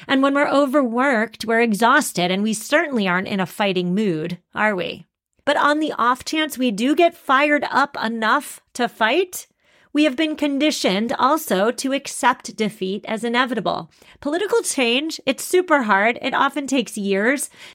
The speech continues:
So when we come up against those setbacks, we fall like a house of cards.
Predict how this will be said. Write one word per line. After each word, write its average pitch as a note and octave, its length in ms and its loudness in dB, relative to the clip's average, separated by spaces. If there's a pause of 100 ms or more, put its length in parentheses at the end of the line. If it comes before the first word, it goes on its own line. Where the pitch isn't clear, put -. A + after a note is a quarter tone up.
So - 160 0
when C#4 180 0
we D4 140 2
come E4 300 -4
up F4 160 -2
against C#4+ 400 0
those A3+ 180 -2
setbacks, A3 720 0
we B3+ 140 0
fall A#3+ 400 4
like F3+ 160 0
a G3+ 80 -2
house G#3 260 -4
of G3+ 140 -14
cards. F#3 480 -4